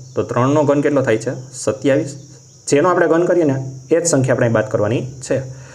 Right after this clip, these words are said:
તો સત્યાવીસમાંથી ત્રણ કાઢીએ તો કેટલા થશે? ચોવીસ થશે. સેમ પ્રોસિજર આપણે અહીંયા કરીએ. ચારનો ઘન એટલે કે ચોસઠ, ચોસઠમાંથી ચાર કાઢીએ તો કેટલા આવશે? સાઠ. પાંચનો ઘનમાંથી પાંચ કાઢીએ તો એકસો વીસ,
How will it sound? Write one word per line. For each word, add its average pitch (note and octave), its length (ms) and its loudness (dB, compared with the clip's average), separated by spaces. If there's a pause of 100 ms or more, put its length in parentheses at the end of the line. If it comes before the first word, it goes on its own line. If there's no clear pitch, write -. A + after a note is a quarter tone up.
(220)
તો A#2+ 80 2
સત્યાવીસમાંથી C#3+ 600 2
ત્રણ C3 240 2
કાઢીએ G2 240 0
તો G#2+ 100 -4
કેટલા B2+ 200 2
થશે? B2 260 -2 (280)
ચોવીસ A#2 340 2 (300)
થશે. - 220 -4 (720)
સેમ E3 220 2
પ્રોસિજર D#3 380 2
આપણે B2 160 2
અહીંયા G#2+ 160 -2
કરીએ. G#2 220 0 (1000)
ચારનો D3+ 380 2
ઘન G#2+ 180 2 (520)
એટલે G#2 140 -2
કે G#2+ 120 -2
ચોસઠ, C3+ 460 0 (380)
ચોસઠમાંથી C3 600 2
ચાર A2+ 200 0
કાઢીએ G2+ 340 0 (240)
તો G#2+ 80 -4
કેટલા B2 220 0
આવશે? G#2 240 -4 (240)
સાઠ. B2 380 -4 (960)
પાંચનો D3+ 360 0
ઘનમાંથી A2+ 380 0
પાંચ C3 280 0
કાઢીએ G2+ 220 0
તો F#2+ 80 -2
એકસો G2+ 240 0
વીસ, D#3+ 200 0